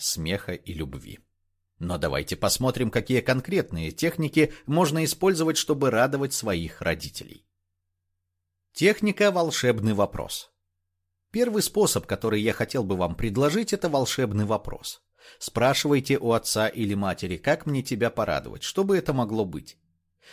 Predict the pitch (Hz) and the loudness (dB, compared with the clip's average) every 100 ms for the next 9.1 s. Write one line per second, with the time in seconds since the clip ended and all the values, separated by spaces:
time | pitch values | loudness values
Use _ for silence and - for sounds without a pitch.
0 | - 110 101 113 110 131 170 180 - 147 | -6 -4 2 2 4 0 -2 -4 -2 0
1 | 123 110 104 113 123 - 107 95 110 85 | 2 2 2 4 2 2 -2 -2 -2 -2
2 | 82 185 190 - - - - 135 202 208 | -2 0 0 -2 -8 -20 -2 0 2 4
3 | 208 185 185 175 156 - 160 - 131 123 | 4 4 4 2 0 2 2 0 0 4
4 | 120 104 104 98 98 95 95 - 113 92 | 4 4 4 4 4 2 0 0 0 0
5 | 85 160 180 - - 143 120 107 85 90 | 0 0 -2 -4 -2 0 2 0 -2 -4
6 | - 60 53 - _ _ 85 104 135 117 | -6 -10 -12 -18 _ _ -4 2 2 4
7 | 135 139 139 123 123 139 139 120 120 123 | 2 2 2 4 4 2 0 2 4 2
8 | - 208 226 151 107 92 92 95 90 76 | 2 -2 -2 -2 0 2 2 2 0 -2
9 | 67 | -4